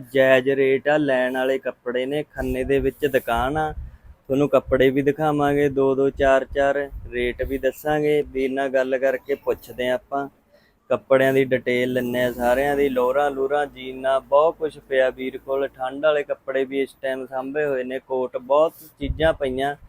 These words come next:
ਤੁਹਾਡੇ ਦਿਖਾਉਣ ਵਾਲੀਆਂ, ਤੁਹਾਡੇ ਲੈਣ ਵਾਲੀਆਂ। ਵੀਰ ਨੇ ਮਿਹਨਤ ਬਹੁਤ ਕਰੀ ਆ, ਮੋਟਰਸਾਈਕਲ ਦੇ ਉੱਤੇ ਬੈਗ ਟੰਗ ਕੇ ਬਹੁਤ ਦੂਰ ਦੂਰ ਤੱਕ ਕੱਪੜੇ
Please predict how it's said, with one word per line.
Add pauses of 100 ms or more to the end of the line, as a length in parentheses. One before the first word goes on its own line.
(360)
ਤੁਹਾਡੇ
ਦਿਖਾਉਣ
ਵਾਲੀਆਂ,
ਤੁਹਾਡੇ
ਲੈਣ
ਵਾਲੀਆਂ।
ਵੀਰ
ਨੇ
ਮਿਹਨਤ
ਬਹੁਤ
ਕਰੀ
ਆ,
ਮੋਟਰਸਾਈਕਲ
ਦੇ
ਉੱਤੇ (460)
ਬੈਗ (140)
ਟੰਗ
ਕੇ
ਬਹੁਤ
ਦੂਰ
ਦੂਰ
ਤੱਕ
ਕੱਪੜੇ